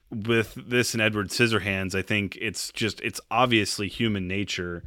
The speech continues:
to, when these things happen, to up in arms and embrace it with this mob mentality. But like we've seen with both of these movies, and just generally speaking,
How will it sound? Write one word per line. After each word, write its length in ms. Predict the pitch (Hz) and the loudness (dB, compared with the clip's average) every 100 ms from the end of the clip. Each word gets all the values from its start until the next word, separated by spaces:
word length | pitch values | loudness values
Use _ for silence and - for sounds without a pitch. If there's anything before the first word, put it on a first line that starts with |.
| - - - | -14 -16 -12
to, 120 | - 101 | -4 -2
when 160 | 101 | 0
these 200 | 98 92 | 0 -2
things 300 | - 98 92 | -2 -2 -2
happen, 600 | - 104 101 98 92 98 - | 2 2 4 0 -2 -4 -6
to 380 | - 98 92 - | -2 -2 -2 -4
up 220 | 101 98 | -4 -2
in 100 | 98 | -2
arms 380 | 95 95 95 90 | -2 -2 -4 -4
and 60 | 90 | -6
embrace 440 | 85 90 95 - | -6 -4 -4 -4
it 80 | - | -6
with 140 | 90 87 | -10 -10
this 160 | 82 | -8
mob 300 | 90 90 92 | -2 0 0
mentality. 640 | 92 85 - 98 95 87 90 | -2 -8 -6 -2 -2 -2 -4
But 180 | 85 - | -6 -6
like 180 | 90 87 | -6 -6
we've 140 | 85 | -6
seen 240 | - 95 | -4 -4
with 160 | 87 87 | -6 -4
both 200 | 92 92 | -4 -4
of 100 | 85 | -4
these 200 | 87 82 | -8 -4
movies, 480 | 92 113 101 98 87 | 2 2 2 -2 -4
and 160 | 87 - - - - | -8 -10 -18 -20 -2
just 220 | 120 90 | 0 0
generally 480 | 95 101 104 98 92 | 2 2 4 0 0
speaking, 720 | - - 104 95 92 90 90 | -4 -2 -4 -4 -6 -6 -8